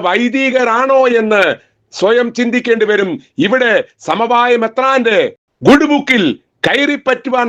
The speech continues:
നടത്തുന്ന നാടകങ്ങളല്ലേ ഇത്തരം കാര്യങ്ങളെന്ന് ഫാദർ വടക്കൻ തന്നെ മറുപടി പറയേണ്ടി വരും. ഇവിടെ മെത്രാനാകുവാൻ, അരക്കെട്ട് കിട്ടുവാൻ എന്ത്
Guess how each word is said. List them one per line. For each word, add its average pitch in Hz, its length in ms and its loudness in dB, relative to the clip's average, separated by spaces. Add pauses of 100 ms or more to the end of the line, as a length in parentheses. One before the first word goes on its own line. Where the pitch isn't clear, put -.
നടത്തുന്ന 226 460 0 (440)
നാടകങ്ങളല്ലേ 254 1000 2 (220)
ഇത്തരം 233 340 -2 (120)
കാര്യങ്ങളെന്ന് 220 720 0 (380)
ഫാദർ 208 360 -2
വടക്കൻ 262 400 -2 (100)
തന്നെ 233 260 0 (380)
മറുപടി 240 480 2
പറയേണ്ടി 220 460 0
വരും. 196 180 0 (340)
ഇവിടെ 226 280 0
മെത്രാനാകുവാൻ, 214 800 0 (380)
അരക്കെട്ട് 269 500 -2
കിട്ടുവാൻ 190 460 0 (540)
എന്ത് 254 360 0